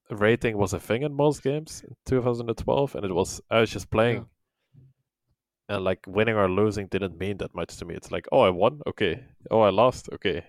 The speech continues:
Speaker 1: It was like, just using the spells was fun. And, like, "Oh, this is a cool spell."
Speaker 2: Gotcha,
Speaker 1: And
Speaker 2: gotcha.
Speaker 1: then just <laughs> shooting some
Speaker 2: <laughs>
Speaker 1: spells,
Speaker 2: You're
Speaker 1: you
Speaker 2: a
Speaker 1: know?
Speaker 2: better man
Speaker 1: <laughs>
Speaker 2: than I am, man.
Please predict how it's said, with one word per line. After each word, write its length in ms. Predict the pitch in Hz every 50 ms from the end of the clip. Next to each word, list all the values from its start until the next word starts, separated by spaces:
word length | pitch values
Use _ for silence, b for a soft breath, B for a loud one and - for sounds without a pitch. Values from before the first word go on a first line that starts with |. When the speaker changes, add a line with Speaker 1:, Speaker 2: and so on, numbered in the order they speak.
| _ _
Speaker 1:
It 100 | - -
was 200 | - 90 92 -
like, 360 | 92 90 90 92 - _ - - - _ -
just 200 | - 107 - - _ _ _ _ _ _ _ _ -
using 400 | 107 107 110 110 104 110 104 95
the 80 | -
spells 500 | - - - 127 107 110 87 - - - - -
was 140 | - - -
fun. 240 | - 80 78 - b b b b b b
And, 100 | - 85
like, 180 | 87 85 85 - _ -
"Oh, 120 | - 113 104
this 160 | 92 92 107
is 120 | 113 92
a 60 | 95 85
cool 240 | - - 98 90
spell." 400 | - - - 120 107 92 - _ _ _ _ _ _ _ _ _ _ _ _ _ _ _ -
Speaker 2:
Gotcha, 300 | 131 123 117 113 107 117
Speaker 1:
And 80 | 110 - -
Speaker 2:
gotcha. 120 | - 90 90
Speaker 1:
then 160 | 92 87 90 110 107 _ _ _ _ _ _ _ _ _ _ _ _ _ -
just 280 | 101 - - - - 123
<laughs> 60 | -
shooting 240 | 131 127 - - -
some 180 | - - 117
Speaker 2:
<laughs> 80 | 113 -
Speaker 1:
spells, 220 | - 127 131 135
Speaker 2:
You're 100 | 156 156
Speaker 1:
you 20 | 147
Speaker 2:
a 40 |
Speaker 1:
know? 60 | 135 139
Speaker 2:
better 180 | 147 147 -
man 240 | - - - 196 -
Speaker 1:
<laughs> 0 |
Speaker 2:
than 140 | 143 139 139
I 100 | 135 135 127
am, 240 | 123 117 117 110
man. 260 | 113 117 117 117 123